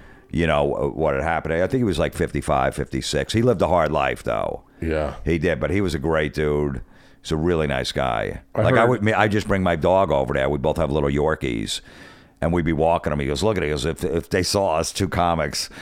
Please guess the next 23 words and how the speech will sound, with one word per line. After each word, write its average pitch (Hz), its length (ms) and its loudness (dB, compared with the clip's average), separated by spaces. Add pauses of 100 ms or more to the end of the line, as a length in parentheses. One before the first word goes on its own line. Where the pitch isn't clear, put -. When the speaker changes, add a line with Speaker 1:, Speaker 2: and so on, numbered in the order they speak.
(120)
Speaker 1:
walking 82 300 0
these 82 180 0
little 90 220 0 (180)
<laughs> - 160 -8
six-pound 87 600 0
Yorkies," 69 720 -2 (320)
and 92 160 2
I 92 100 2
just 80 220 -4
go 80 120 2
hang 78 220 0
out 80 180 2
over 62 200 -2
there, 55 260 -2
you 55 80 -4
know, 55 80 -4
and 55 100 -6
stuff. 53 360 -6
Um, 50 500 -6 (240)
it's - 160 -6
a 76 60 -2
shame, 73 340 -2
though. 52 300 -4